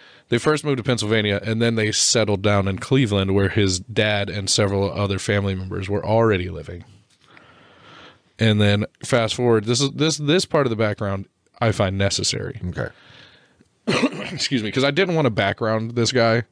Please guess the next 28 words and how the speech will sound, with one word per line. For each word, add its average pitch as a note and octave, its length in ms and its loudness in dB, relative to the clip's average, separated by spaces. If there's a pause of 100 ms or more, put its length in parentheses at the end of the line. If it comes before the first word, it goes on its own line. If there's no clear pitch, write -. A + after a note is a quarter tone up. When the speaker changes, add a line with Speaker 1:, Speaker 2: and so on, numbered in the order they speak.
(200)
Speaker 1:
'cause A2 160 0
he's G2+ 100 0
a F2 60 -4
fucking G#2+ 420 -2
sack G2+ 300 0
of G2+ 60 -4
shit. G2 360 0 (600)
But D3+ 160 0
part G3 200 2
of F3+ 80 -4
it, D#3 220 0 (1700)
th-, F3+ 160 2
at E3 260 0
least F#3 200 2
a F3+ 60 4
little D3+ 280 2
piece A#2+ 300 -2
of G#2 80 0
it, G2+ 80 4
I G2 120 2
find F2 260 -2
necessary. - 600 -6 (800)
Now, B2 220 2
he C3 160 0
met D3+ 160 2
his B2+ 100 4
girlfriend B2 460 2 (120)
Grimelda A#2 720 2